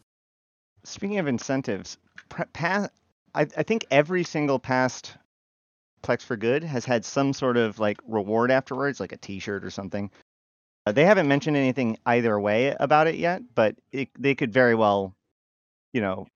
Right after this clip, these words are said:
announce something about, along those lines as we go forward. So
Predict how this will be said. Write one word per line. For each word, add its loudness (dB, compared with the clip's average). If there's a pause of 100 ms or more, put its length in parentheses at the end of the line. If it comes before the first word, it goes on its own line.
(260)
announce -2
something -6
about, -6
along -2
those -8
lines -6
as -14
we -10
go -6 (140)
forward. -8 (480)
So -8